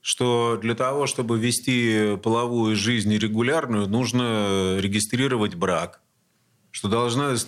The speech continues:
нужно становиться мужем и женой, жить вместе, отвечать друг за друга. Что ситуация с гражданскими браками уж давно изжила себя.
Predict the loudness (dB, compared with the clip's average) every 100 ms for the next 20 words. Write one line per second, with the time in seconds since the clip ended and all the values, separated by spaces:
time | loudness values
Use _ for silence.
0 | 0 2 2 0 0 0 0 0 -2 0
1 | 2 2 2 0 0 0 2 2 0 -4
2 | _ -2 -2 0 0 2 0 -2 -2 0
3 | 0 0 -2 -2 0 0 0 0 0 -4
4 | -8 _ -20 -20 -8 -2 0 0 0 0
5 | 0 -2 0 -2 -2 -2 -2 0 0 0
6 | -2 -2 0 0 0 0 0 0 0 2
7 | 2 2 0 -2 0 0 0